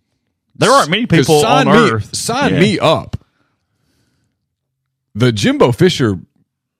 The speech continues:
Speaker 2: harassment will not stand here.
Speaker 1: When
Speaker 2: No.
Speaker 1: Ross gave him a call and goes, "Hey, Jimbo, can you come to my office at nine o'clock?" Yes.
Speaker 2: Absolutely.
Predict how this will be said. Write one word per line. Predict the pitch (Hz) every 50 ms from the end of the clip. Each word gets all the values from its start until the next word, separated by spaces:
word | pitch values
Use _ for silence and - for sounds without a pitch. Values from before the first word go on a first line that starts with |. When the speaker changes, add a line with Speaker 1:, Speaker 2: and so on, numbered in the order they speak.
| -
Speaker 2:
harassment | - 110 131 131 131 127 120 117 - - 104 95 87 -
will | 107 110 120 139 139
not | 135 135 131 143 - _ -
stand | - - - 123 127 135 117 104 92 85 80
here. | 101 104 90 67 58 - _ _ _ _ _ _ _ _ _
Speaker 1:
When | - 196 208 185
Speaker 2:
No. | 175
Speaker 1:
Ross | 196 247 277 285 269 -
gave | - 233 233 220
him | 214 196
a | 175
call | - 202 214 196 196
and | 185 165
goes, | 156 147 143
"Hey, | - 214 220 202
Jimbo, | 175 208 202 190 180 180
can | 175 - 220
you | 311
come | - 311 277 247
to |
my | 226 185
office | 151 143 160 185 175 -
at | 170 131
nine | 139 143 147
o'clock?" | 147 117 156 156 135 139
Yes. | 139 143 113 - - -
Speaker 2:
Absolutely. | - 117 131 135 123 98 - - - 76 71 - - - - - _ _ _ _ _ _ _ - 101 107 104 92 - - - - - - -